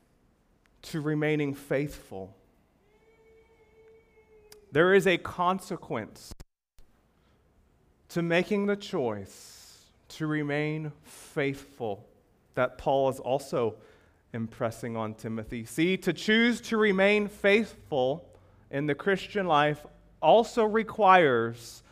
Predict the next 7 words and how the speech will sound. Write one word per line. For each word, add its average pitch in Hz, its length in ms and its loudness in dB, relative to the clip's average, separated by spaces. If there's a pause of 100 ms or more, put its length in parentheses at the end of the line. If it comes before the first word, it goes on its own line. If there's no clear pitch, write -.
(240)
that 151 260 0
you 160 160 -2
embrace 160 1080 2 (400)
suffering 143 1000 0 (840)
for - 240 -10
the 117 80 -4
gospel. 113 640 -6